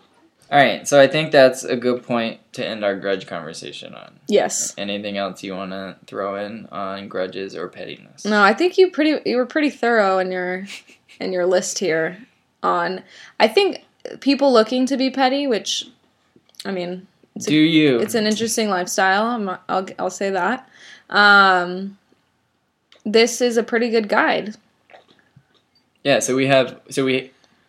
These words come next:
Speaker 1: so what we really did, we made a workshop.
Speaker 2: That's true. We're really
Speaker 1: So
Speaker 2: just
Speaker 1: we,
Speaker 2: teaching.
Speaker 1: we did real world examples.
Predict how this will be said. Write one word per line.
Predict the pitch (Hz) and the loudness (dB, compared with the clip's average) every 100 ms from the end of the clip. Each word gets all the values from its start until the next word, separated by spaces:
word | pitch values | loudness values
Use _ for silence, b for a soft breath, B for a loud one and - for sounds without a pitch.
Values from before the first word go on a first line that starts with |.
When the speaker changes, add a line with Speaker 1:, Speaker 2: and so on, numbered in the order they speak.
| _ _ - | _ _ -6
Speaker 1:
so | 160 | 2
what | 226 285 | 2 2
we | 175 | 0
really | 123 120 107 | 2 2 0
did, | 78 69 | -6 -6
we | 156 233 | -6 -4
made | 175 | -4
a | 113 | -4
workshop. | 78 - - - 53 52 - _ _ | -6 -8 -8 -6 -6 -8 -14 _ _
Speaker 2:
That's | 254 262 - | -4 -2 -4
true. | 180 143 185 - - | -6 -6 -8 -14 -2
We're | 262 | 2
really | 349 302 | 4 6
Speaker 1:
So | 202 | 4
Speaker 2:
just | 185 - | 0 -2
Speaker 1:
we, | 196 | -2
Speaker 2:
teaching. | 131 127 120 | 0 -2 -2
Speaker 1:
we | 135 135 | -2 0
did | 131 | 0
real | 120 117 147 | 0 0 0
world | 165 165 180 | 0 0 0
examples. | 147 110 80 92 135 - | -4 -6 -8 -10 -12 -14